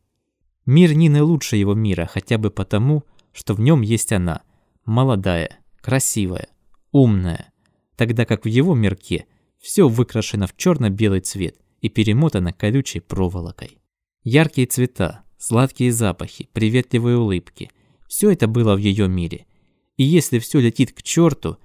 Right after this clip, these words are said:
если грёбаная толерантность холит и лелеет пидорасов,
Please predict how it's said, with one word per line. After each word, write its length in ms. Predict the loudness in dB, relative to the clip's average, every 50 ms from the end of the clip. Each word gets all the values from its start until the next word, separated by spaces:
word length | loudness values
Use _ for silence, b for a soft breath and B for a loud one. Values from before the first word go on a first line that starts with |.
| _ _ _ _ _ -6
если 320 | -2 -2 -2 -2 0 -2
грёбаная 580 | 0 2 4 4 4 4 4 2 0 0 0 0
толерантность 680 | 0 0 0 0 2 2 0 0 0 -2 -4 -4 -4 -4
холит 400 | 0 2 2 4 4 2 0 -2
и 80 | -2 -2
лелеет 460 | 0 0 2 2 2 2 2 2 _
пидорасов, 680 | -2 -2 0 0 0 0 0 -2 -2 -4 -8 -10 -12